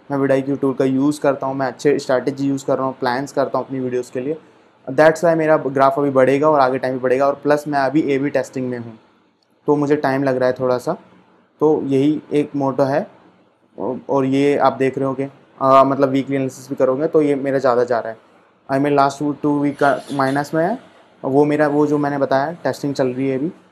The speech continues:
धीरे-धीरे जब मैं track पे आ जाऊँगा वो भी बढ़ जाएगा। तो हम बात कर लेते हैं अपना, क्या कहते हैं,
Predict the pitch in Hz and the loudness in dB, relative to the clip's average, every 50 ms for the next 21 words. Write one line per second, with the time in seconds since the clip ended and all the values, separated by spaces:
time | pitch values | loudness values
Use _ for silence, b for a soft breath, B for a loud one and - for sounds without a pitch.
0 | _ _ - 131 139 135 131 139 139 135 139 139 139 139 131 - 131 123 - - | _ _ -2 0 2 2 2 2 0 0 0 -2 -2 -4 0 0 0 0 0 0
1 | 147 131 127 123 127 143 175 196 185 147 143 139 127 123 113 110 117 113 110 110 | -2 0 0 -2 -4 -6 -4 -4 -2 -2 0 0 0 -2 -2 -4 -8 -12 -12 -14
2 | 107 107 _ _ _ _ _ _ _ _ _ _ _ _ _ _ _ _ _ _ | -16 -20 _ _ _ _ _ _ _ _ _ _ _ _ _ _ _ _ _ _
3 | _ _ - _ _ _ _ _ _ _ _ _ _ _ _ - 151 147 143 143 | _ _ -20 _ _ _ _ _ _ _ _ _ _ _ _ 0 2 2 4 2
4 | 143 147 139 131 131 131 - - 143 131 127 127 123 117 131 131 127 120 123 127 | 4 4 6 6 6 4 2 2 2 4 4 4 4 4 2 -2 -2 -2 -2 -4
5 | 127 127 127 123 113 123 117 113 - 120 120 120 120 120 120 110 - | -4 -2 -2 -2 -2 -2 -4 -4 -4 -4 -4 -4 -4 -6 -6 -8 -10